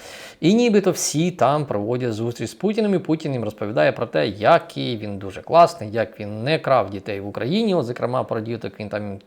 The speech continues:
наголосив, що ні-ні-ні, ми їх вивозили звідти добровільно і дуже законно і таке інше. Ну, ля-ля та поля, ви знаєте, в його традиційному стилі. Так от, лідери Уганди, Єгипту та Республіки Конго, як стало вже відомо сьогодні, в останній момент відмовилися від візиту в Україну навіть,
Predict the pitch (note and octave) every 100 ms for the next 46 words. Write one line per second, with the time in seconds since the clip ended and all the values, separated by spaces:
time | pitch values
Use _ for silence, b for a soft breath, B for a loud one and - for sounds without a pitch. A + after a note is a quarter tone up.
0 | - A2+ A2 A2+ G#2+ - A2 - A2 B
1 | B B C#3 D#3 E3 C#3 C3+ G#2+ B2 C3+
2 | A#2 A2+ A2 G#2+ G#2+ A2+ A#2+ G#2 A2 G2+
3 | G2 G#3+ F#3 D#3+ B2+ G2+ G#2 G2 G2+ -
4 | E3+ C3+ B2+ C#3 A#2+ F2+ - - B B
5 | B - F#3+ C3+ D3 C#3+ A#2+ A2+ F#2 F2+
6 | F#2+ A#2+ A2+ G2+ G#2+ A#2 G2+ G2 - D3+
7 | B2+ B2 - G2 F2+ B B B B B
8 | B - F#3 F3+ A#2+ - C3+ D#3+ E3+ D#3
9 | D3 D#3 C3+ C#3+ E3+ B2 G#2 A2 A2+ C#3+
10 | D3+ D#3+ D3 - A2+ A#2 B2 B2+ - A2+
11 | F#2+ - - C#3 G#3 F3 A2+ - - A#2
12 | A2 G#2 G#2 G#2 G2+ G2+ - C3 F#3+ D3+
13 | A2+ - C#3+ A#2 G#2+ B2 E3 - C3 B2
14 | D3+ A#2+ A2+ - G2+ G#2 G#2+ G#2 B2 G2+
15 | F#2+ C#3+ - G2 G2 F3 A3 F#3+ C#3+ G2